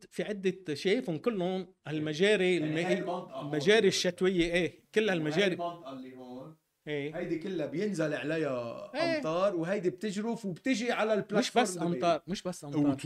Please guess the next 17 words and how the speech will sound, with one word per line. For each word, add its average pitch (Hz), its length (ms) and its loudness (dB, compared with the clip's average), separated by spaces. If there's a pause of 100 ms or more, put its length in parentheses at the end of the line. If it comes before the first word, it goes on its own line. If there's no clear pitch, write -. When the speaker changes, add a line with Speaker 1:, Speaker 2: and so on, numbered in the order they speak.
Speaker 2:
وسلوك. 196 220 -2
Speaker 1:
مياه 202 200 6
جوفية. 185 560 -4 (360)
Speaker 2:
ومياه 170 340 2
جوفية. 120 520 -4
Speaker 1:
لأنه 165 420 -2
Speaker 2:
إيه. 101 200 -10 (720)
Speaker 1:
البلاتفورم 226 560 0
تاعت 196 280 -2
بيروت، 175 360 0
شباب، 147 440 -4 (1120)
هي 180 580 -4
مكونة 165 640 -4
من 160 200 -6
ردميات 156 840 -6 (1500)
وجرفيات 160 880 -4 (200)
مانعة. 151 600 -4